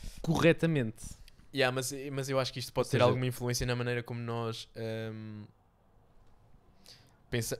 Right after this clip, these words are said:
Speaker 2: também pensamos sobre as coisas e como as sentimos, acho eu. Porque, sei lá.
Speaker 1: Sim, é tudo plástico e descartável, não é? É tudo, tipo, deixa de ter assim um valor.
Speaker 2: Sim.
Speaker 1: Um valor, assim,
Speaker 2: É
Speaker 1: coisas
Speaker 2: tudo
Speaker 1: que
Speaker 2: muito mais volátil.
Speaker 1: acontecimentos na tua vida que se calhar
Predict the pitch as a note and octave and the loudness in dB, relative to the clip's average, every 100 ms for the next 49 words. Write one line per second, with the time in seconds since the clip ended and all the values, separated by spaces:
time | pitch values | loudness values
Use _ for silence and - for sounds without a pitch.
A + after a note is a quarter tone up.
0 | - A#2+ A#2+ D3 C3 B2 A#2 B2 A2+ - | -2 0 4 4 4 0 -2 -2 -4 -6
1 | G#2+ A2 - A#2 B2+ B2 B2+ B2 A#2 - | -6 -6 -4 -6 -4 -6 -8 -10 -12 -18
2 | - _ - B2 A#2+ A#2+ A#2 A#2+ A2+ C3 | -20 _ -10 -6 -6 -6 -6 -2 -2 -4
3 | A#2+ G#2 G2+ - - G#2 - G2+ F#2+ - | -6 -8 -10 -12 -8 -8 -6 -6 -8 -14
4 | - - - - - - - - - - | -20 -20 -20 -16 -12 -4 -2 -4 -8 -14
5 | - - - - - - - - - A2+ | -10 -4 -4 -4 -12 -12 -12 -10 -6 -4
6 | F#2+ E3+ A#2+ A#2+ A#2 A2 G#2 A2+ G#2 G#2 | 0 2 2 0 -2 -2 -2 -4 -4 -6
7 | G2+ - G#2 G2 F#2 F#2 G#2 G#2+ G#2+ A2+ | -10 -10 -10 -8 -10 -8 -10 -10 -14 -10
8 | G#2+ G#2 G#2 - G#2 G2+ G2 G2 G#2 A#2 | -10 -10 -10 -12 -8 -10 -8 -8 -8 -8
9 | A#2 - A2 A2 A2 G2+ G2+ G2+ G2 G2 | -10 -6 -4 -4 -6 -6 -6 -6 -6 -4
10 | - C#4+ C#4 - - - - - - G#2+ | -4 -4 -8 -18 -20 -20 -20 -18 -12 -8
11 | G2+ G2 G2 F#2+ - A#2+ B2 B2 B2+ D3+ | -6 -4 -4 -6 -6 -2 0 0 2 0
12 | D#3 B2 C#3+ C3 B2+ A#2+ A#2+ A#2+ C#3 B2+ | 2 4 4 4 0 0 -4 -2 0 0
13 | C3 B2+ A#2 B2 B2 A#2+ A#2+ A#2 - A#2 | 0 0 0 -2 -2 -2 -2 -4 -6 -2
14 | A2+ A2 | 0 -2